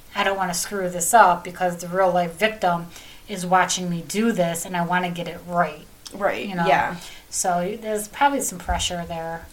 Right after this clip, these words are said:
Speaker 2: Oh, for sure. Oh my gosh.
Speaker 1: Um, I did watch, there's interviews with Abby on YouTube. I watched from twenty twenty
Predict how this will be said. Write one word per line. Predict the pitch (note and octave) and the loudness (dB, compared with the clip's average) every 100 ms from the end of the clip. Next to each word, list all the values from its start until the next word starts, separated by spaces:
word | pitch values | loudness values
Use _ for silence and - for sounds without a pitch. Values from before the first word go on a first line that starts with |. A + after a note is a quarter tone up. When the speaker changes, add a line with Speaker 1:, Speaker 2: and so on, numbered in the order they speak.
| - | -4
Speaker 2:
Oh, | G3+ | -4
for | - C#3+ | -4 -10
sure. | - - F3 D3 D3 F3 | -10 -6 -4 -2 -4 -8
Oh | |
my | F3+ D#3 | -10 -10
gosh. | - - - F3+ - | -8 -6 -8 -10 -6
Speaker 1:
Um, | F#3+ F3 F3+ | -2 -2 -2
I | G3+ | -2
did | F#3+ G3+ | 0 4
watch, | G3+ G3 G3 - - | 8 8 8 0 -2
there's | G3+ F#3 | -2 -2
interviews | G3+ G3+ G3 F3+ G3 F#3+ F#3+ F3+ | -4 -4 -4 -2 -2 -2 -2 -6
with | F3+ F#3 F3+ | 0 0 0
Abby | G3+ F3+ F3 F3 F3+ F3+ G3 G#3 | -2 0 2 0 -2 -2 -4 -6
on | F#3 F3 | -4 -2
YouTube. | F3+ F3 - F#3 F3+ | -2 -4 -6 -2 0
I | F3 | 2
watched | F3 E3+ - - | 2 0 -2 -6
from | F#3+ F3 F3 | -4 -4 -6
twenty | - F3+ F3+ | -6 -6 -6
twenty | - F#3 F#3 F#3 | -6 -6 -6 -8